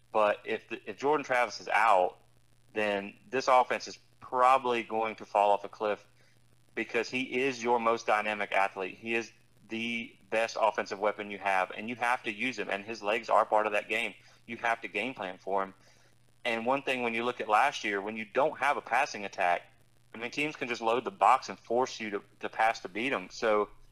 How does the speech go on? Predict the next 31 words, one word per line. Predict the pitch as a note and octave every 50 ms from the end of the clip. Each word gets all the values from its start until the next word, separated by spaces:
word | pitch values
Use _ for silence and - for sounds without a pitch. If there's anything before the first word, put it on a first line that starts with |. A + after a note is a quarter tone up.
| - - - - _ -
if | C3 D3 C#3+ -
Florida | - C#3 C#3 C3+ A#2+
State | - - C3 A#2 A2+
has | A#2+ A2+ G#2+
more | A#2 A#2 A2+
of | G2+
a | G2 -
passing | - - C#3 D#3+ - - C#3 A2+
attack | G#2 - - G2+ G2 - G2
this | F#2+ - -
year, | G#2 G2 G2 F#2+ F#2 F#2 - - _ _ _ _ _ -
then | A2 G#2+ G#2+ G#2+
I | - A2
think | G#2 C#3 C3 B2
it | C3 -
can | - A2+
open | A2+ A2+ G#2+ A2 A2
up | G#2+ G#2+ -
some | - - A2
holes | - - A#2+ B2 C3 C3+ C3+
for | - - A2
Jordan | - - G2+ G2 G2+ G2 G2 G2 - - _ _ - - - _ -
to | F#3+ F#3+
really | B2+ D3+ F3 F#3
kinda | - - D3 C3 G#2+
eat | A#2 B2+ C3 B2
on | G#2 G2+ -
some | - A2+ G#2
of | G2+
these | G2 F#2+ -
defenses. | - A2 A#2 - - G2+ F#2+ - - - - - -